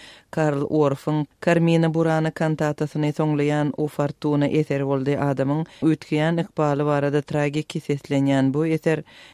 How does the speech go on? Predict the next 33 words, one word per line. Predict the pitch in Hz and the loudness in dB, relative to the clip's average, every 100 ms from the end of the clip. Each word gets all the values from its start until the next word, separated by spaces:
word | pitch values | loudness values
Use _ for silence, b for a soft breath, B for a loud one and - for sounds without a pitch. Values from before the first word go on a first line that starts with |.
| - | -4
gutulgusyzlyk | 180 - 170 160 - 156 170 - | 0 2 4 2 0 -2 -2 0
we | 180 | 2
mistiki | 170 175 - 202 180 180 160 | 4 2 -2 -6 -2 -2 2
dabaralanma | 160 151 147 143 139 143 | 2 2 2 2 2 2
duýgularyny | 147 151 139 143 135 147 | 0 0 0 -2 0 0
döretdi. | 143 139 139 - 135 | 2 0 0 -2 -2
Karl | - 151 143 | 0 0 0
Orffyň | - 147 135 143 | 2 0 0 -2
öz | 117 175 | 0 0
eserinde | 170 160 156 151 147 | 0 0 0 0 0
aýdym | 151 151 151 | 0 0 -2
sazyň | 156 147 139 143 | -2 0 0 0
we | 143 | 0
teatryň | 143 165 151 147 - 156 156 | 0 0 0 0 -2 -2 0
utgaşmagyny | - 160 - 151 - 147 143 143 156 | 0 -2 -2 -4 -4 -2 0 0 0
döretmek | 147 139 - 147 - | 0 0 -2 -4 -4
başarnyk | 147 151 170 151 151 160 | -4 -4 -2 -2 -2 -4
üçin | - 180 | -2 -2
ol | - 156 160 - | 0 0 -2 -2
Bavariýaly | 170 151 160 156 151 156 | 0 2 2 2 0 0
synagçy | - 170 156 139 - - | 0 0 2 0 -4 -8
adyna | - 151 143 143 | -4 -2 0 0
eýe | 143 147 143 | 0 0 -2
bolupdy | 143 135 - 143 | -2 -4 -4 -4
diýip | 147 170 - | -2 -4 -2
habarçymyz | 165 151 143 - 143 143 | 0 2 0 -4 -4 -4
konsertde | - 151 - 147 147 151 | -2 -2 0 -2 -2 -2
ýerine | 151 143 151 160 | 0 2 2 0
ýetirilen | 156 147 147 147 - | -2 -2 -2 -2 0
eserleriň | 156 147 139 139 135 147 | 0 0 0 2 0 0
tarihinden | 147 139 135 127 143 139 139 | 0 0 0 0 0 0 0
gurrun | 147 139 | 0 0
berýär. | 139 135 135 135 | 0 2 0 -2